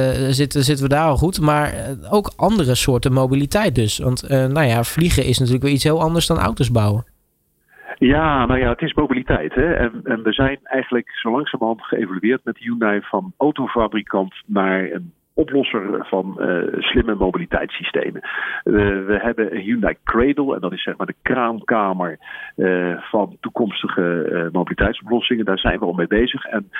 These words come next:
Speaker 2: daar hebben we bijvoorbeeld, eh, exoskeletten hebben we daar gemaakt. En wat zijn dat nou voor dingen? Dat, dat kun je dus, zeg maar, eh, jezelf aanmeten en dat helpt je om bijvoorbeeld, eh, lichamelijk zware taken te doen als je bijvoorbeeld in een distributiecentrum werkt.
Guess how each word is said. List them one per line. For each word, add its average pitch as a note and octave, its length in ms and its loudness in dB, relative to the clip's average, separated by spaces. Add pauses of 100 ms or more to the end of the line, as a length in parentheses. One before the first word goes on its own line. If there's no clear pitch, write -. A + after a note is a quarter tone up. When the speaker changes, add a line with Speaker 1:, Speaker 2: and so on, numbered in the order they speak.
(160)
Speaker 2:
daar G2 160 0
hebben B2+ 240 -4
we A#2 60 -4
bijvoorbeeld, A2+ 480 -4 (100)
eh, G2+ 220 0 (120)
exoskeletten G#2 1000 -2 (420)
hebben G#2+ 280 0
we G#2 60 0
daar F2+ 140 0
gemaakt. F#2+ 340 -4
En F#2+ 60 -8
wat E2+ 120 -8
zijn C3+ 120 0
dat C3 120 -2
nou A2+ 180 0
voor A2 140 -4
dingen? G#2 280 2
Dat, F#2+ 140 -2 (200)
dat - 180 -2
kun A2+ 140 0
je F2+ 100 2
dus, - 300 0
zeg F#2+ 140 -2
maar, E2+ 300 0
eh, E2+ 500 0
jezelf F#2+ 380 2
aanmeten B2+ 680 0
en A#2 100 -2
dat G2 220 0
helpt - 340 -2
je D3+ 220 2 (540)
om A#2+ 240 2
bijvoorbeeld, G#2+ 640 -2
eh, A2 120 0 (300)
lichamelijk G#2 580 0
zware F#2+ 340 0
taken C3+ 320 -2
te A2 100 -2
doen G2+ 180 -2
als G#2 200 -4
je G2 120 -4
bijvoorbeeld G2 340 -4
in G2 100 0
een G2+ 60 0
distributiecentrum - 1000 -2
werkt. - 220 -2